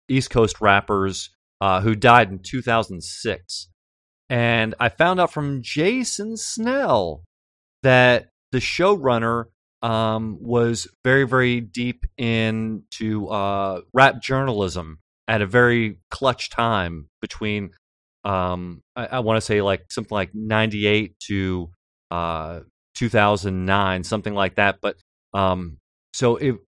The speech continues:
there's, there's, there, there's definitely, um, the musicality is not just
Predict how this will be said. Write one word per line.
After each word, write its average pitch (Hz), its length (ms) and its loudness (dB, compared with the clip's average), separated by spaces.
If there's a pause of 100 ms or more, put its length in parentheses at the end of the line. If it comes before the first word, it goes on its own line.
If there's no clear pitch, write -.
(160)
there's, 123 460 2
there's, 120 260 0
there, 113 180 2
there's 110 260 -2
definitely, 127 680 2
um, 92 340 -2 (580)
the 113 80 -2
musicality 135 1000 2 (420)
is 107 600 0 (1300)
not 131 260 2
just 120 440 0